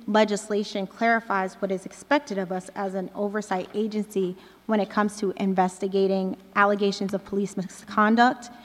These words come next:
and expands our duties and responsibility to include police policy review and revision,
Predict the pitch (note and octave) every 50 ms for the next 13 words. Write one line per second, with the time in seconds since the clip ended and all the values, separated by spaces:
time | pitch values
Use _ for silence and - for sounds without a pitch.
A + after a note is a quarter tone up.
0 | - - - - A3 A3 G3+ - - - A3+ A3 A3+ A#3 A#3 G#3 G3 G3+ G#3+ G3
1 | G#3 G3+ G3 G3+ F#3 F#3 F3+ - - G3 F#3+ F#3+ - F#3+ F#3 G3+ G3+ G3 G3 G3+
2 | G3+ G3+ - - G3+ G3 F#3 F3+ - - G#3 G3 G3 F#3 F#3+ - - - - -
3 | - - G#3+ G#3+ G#3 G#3 G3 F#3+ - - - - G3+ G3 G3 G#3 - - G#3+ G3+
4 | G3 F#3 F3+ G3 G3 F#3 F#3+ F#3+ F#3+ - G#3 G3+ F#3+ F3+ F3+ G3 G3 F#3 G3 F#3+
5 | F#3